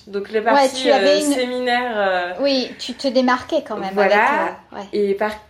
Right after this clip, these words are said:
Speaker 1: pareil, la partie stratégie, euh, pour moi, je, j'allais que vers des toutes petites structures, euh,
Speaker 2: Ouais.
Speaker 1: qui n'ont pas de chargé de com,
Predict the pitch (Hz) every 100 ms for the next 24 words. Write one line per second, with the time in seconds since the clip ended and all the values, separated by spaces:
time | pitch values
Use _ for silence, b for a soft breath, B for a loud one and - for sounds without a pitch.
0 | _ 226 240 254 190 190 226 220 - 226
1 | 220 214 208 226 285 302 233 196 190 185
2 | 180 180 202 208 254 277 247 208 190 185
3 | 202 190 185 247 240 226 208 208 - 277
4 | - 262 254 240 - - 220 - - 269
5 | 269 214 196 190 190 190 202 196 196 196
6 | 196 185 254 294